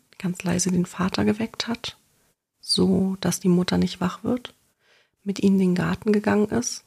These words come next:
und dadurch, dass es dunkel war, hat er die Grube nicht gesehen.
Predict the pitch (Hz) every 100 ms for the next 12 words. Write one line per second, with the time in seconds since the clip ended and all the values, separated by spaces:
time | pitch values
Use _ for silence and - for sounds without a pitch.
0 | _ _ _ _ _ _ _ _ 185 175
1 | 185 - - - - 196 208 214 208 208
2 | 196 - 175 180 - 190 190 180 - -
3 | - - 180